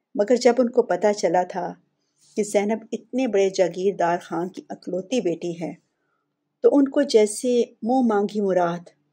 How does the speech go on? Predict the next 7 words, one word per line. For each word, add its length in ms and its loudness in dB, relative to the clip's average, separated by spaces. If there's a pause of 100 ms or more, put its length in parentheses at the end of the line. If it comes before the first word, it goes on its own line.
बल्कि 460 0 (180)
मन 220 0
चाहा 360 -2
रिश्ता 360 -2
मिल 160 -2
गया 240 -2
था। 260 -12